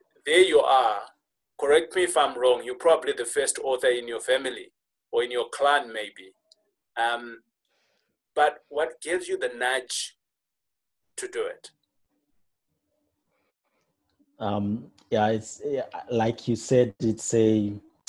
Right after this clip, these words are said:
Speaker 2: um, it, it, it, it is a life-changing process for me. Um, and, and the most difficult thing was that question,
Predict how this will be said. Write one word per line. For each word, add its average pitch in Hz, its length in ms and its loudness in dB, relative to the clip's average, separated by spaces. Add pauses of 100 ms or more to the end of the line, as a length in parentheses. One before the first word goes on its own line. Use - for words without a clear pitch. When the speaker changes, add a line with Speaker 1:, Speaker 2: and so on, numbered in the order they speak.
(120)
Speaker 2:
um, 104 560 -4 (1500)
it, 127 280 -2
it, 120 320 -2
it, 113 140 0 (280)
it 123 260 -2 (840)
is 143 340 6
a 127 180 6
life-changing 107 1000 0
process 104 480 -6
for - 180 -6
me. 110 400 -4 (400)
Um, 101 340 -4 (200)
and, 101 500 -4 (1120)
and 110 260 -2
the 107 140 -4
most 127 480 2
difficult 127 480 -2
thing 107 400 0
was 110 340 0
that 104 300 -2
question, - 480 -4